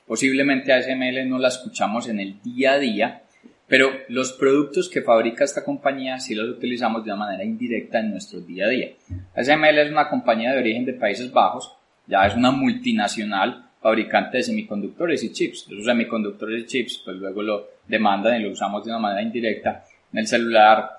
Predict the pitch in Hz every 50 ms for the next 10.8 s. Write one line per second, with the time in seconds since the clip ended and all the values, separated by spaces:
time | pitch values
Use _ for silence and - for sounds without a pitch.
0 | - _ - 101 101 101 101 101 101 101 98 101 - 107 101 - 107 - - 107
1 | 101 101 101 104 107 107 107 101 98 95 - 101 95 92 - - 95 101 95 98
2 | 101 101 104 - - - - 101 92 95 95 95 92 90 - 98 101 110 110 -
3 | - - - - - - - _ _ _ _ _ _ _ _ _ - - - _
4 | _ _ _ - 147 147 180 196 185 196 190 185 190 185 - - 190 180 180 180
5 | - - - 131 127 123 123 123 - 123 127 127 135 160 160 147 127 120 120 120
6 | 147 151 - 139 120 117 123 - - 135 123 - - - 110 - - 165 165 151
7 | 123 127 127 123 - - 131 127 127 131 - - - - - _ - 175 170 160
8 | 151 147 - - 143 139 139 139 - _ _ _ - 113 117 120 117 117 117 117
9 | 110 - - 113 104 - 117 120 - - 117 107 98 - - - - 82 95 95
10 | - 107 95 - - 123 143 156 127 - - - - - -